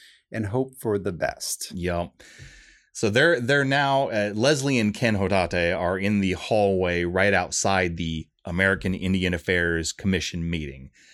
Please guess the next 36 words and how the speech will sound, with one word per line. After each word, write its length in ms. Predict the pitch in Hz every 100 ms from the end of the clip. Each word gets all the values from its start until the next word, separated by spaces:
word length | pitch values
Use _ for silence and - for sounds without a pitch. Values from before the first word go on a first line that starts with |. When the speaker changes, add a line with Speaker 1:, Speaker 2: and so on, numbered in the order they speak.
| - _ -
Speaker 2:
And, 340 | 104 98 92
uh, 200 | 90 90
she's 180 | - 110
talk- 300 | 107 113 135
Speaker 1:
Iacca. 160 | 87 - 107 101
Speaker 2:
I, 280 | 101 110 156 - - 120 - 123 -
I, 100 | 107
Iacca 280 | 160 208 -
him. 200 | 120 92 - -
<laughs> 640 | - - - 220 - -
And 140 | 190 156
we 140 | 123
see 380 | 165 139 - 233
Leslie 440 | 165 160 165 165
talking 420 | 165 139 - 131 123
privately 500 | 123 104 104 101 104
to 180 | 117 107
him. 120 | 107
And 140 | 92 - - -
in 220 | - 277 254
short, 460 | - 123 110 - -
Leslie 520 | 123 135 135 143 135 - _ -
comes 220 | 113 101
clean 300 | 101 82 - _ _ _ -
about 300 | 85 76 -
what 180 | 78
she 140 | - -
did. 280 | - 65 - - - -
And 160 | - 101
Ken 240 | - 123
absorbs 680 | 131 123 101 110 110 117 101
what 200 | 98 113
Leslie 440 | 92 95 101 104 127
is 120 | 143
saying. 400 | - 82 85 143
And, 280 | 139 143